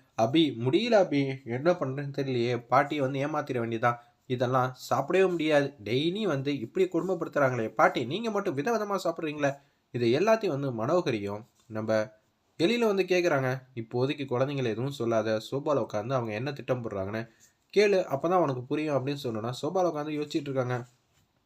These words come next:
"பாட்டி, என்னால சாப்பிட முடியாது." "என்னம்மா அது, குழந்தைங்களுக்கு ஆரோக்கியமான சாப்பாடு கொடுக்கணும் தான் எழில் வந்து சொல்லியிருக்கான், ஈஸியா வந்து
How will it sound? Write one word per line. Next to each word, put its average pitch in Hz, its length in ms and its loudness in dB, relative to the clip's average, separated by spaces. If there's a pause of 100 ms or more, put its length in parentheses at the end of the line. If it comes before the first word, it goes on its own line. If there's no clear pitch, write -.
(380)
"பாட்டி, 196 240 6 (400)
என்னால 190 320 4
சாப்பிட 202 280 4
முடியாது." 135 300 2 (360)
"என்னம்மா 160 360 2
அது, 110 320 0
குழந்தைங்களுக்கு 139 680 0
ஆரோக்கியமான 139 640 0
சாப்பாடு 123 380 -2
கொடுக்கணும் 113 340 -4
தான் 123 280 -2
எழில் 165 280 2
வந்து 170 240 0
சொல்லியிருக்கான், 135 540 -2
ஈஸியா 151 340 2
வந்து 117 260 0